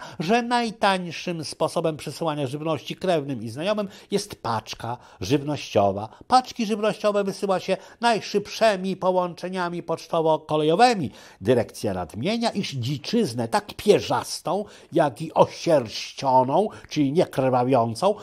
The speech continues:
można nadać do przewozu pocztą bez żadnego opakowania. Wystarczy na chorągiewce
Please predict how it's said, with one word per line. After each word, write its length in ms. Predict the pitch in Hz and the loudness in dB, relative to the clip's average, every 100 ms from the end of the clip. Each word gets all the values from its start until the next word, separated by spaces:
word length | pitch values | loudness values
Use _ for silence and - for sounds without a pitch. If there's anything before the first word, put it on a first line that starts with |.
| - 120 | -16 -2
można 440 | 120 117 113 104 | 0 2 0 -2
nadać 380 | 151 214 208 139 | 0 0 -2 -2
do 100 | 127 | -6
przewozu 420 | - 127 151 151 | -4 -2 -2 -4
pocztą 460 | - 160 - 180 131 | -2 -2 -2 -4 -2
bez 260 | - - | -4 -6
żadnego 720 | 82 - - 202 269 214 110 - - | -8 -10 -4 -2 0 0 -2 -8 -6
opakowania. 720 | - 143 - 135 190 220 202 - - | -2 -2 -4 0 0 0 -2 -6 -12
Wystarczy 680 | 110 120 - 214 220 - 165 | -6 -6 0 4 4 2 -6
na 140 | 139 | -6
chorągiewce 760 | - 147 175 202 233 226 - | 0 2 2 2 0 -2 -4